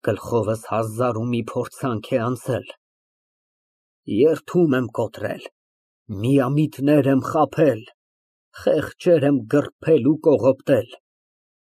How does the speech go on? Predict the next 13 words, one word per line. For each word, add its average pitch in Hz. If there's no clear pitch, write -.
Երեք 117
անգամ 117
կաշառքով 127
ազատվել 120
եմ 123
դատաստանից, 127
բայց 131
երբեք 120
այս 131
դրության 131
մեջ 127
չեմ 143
եղել։ -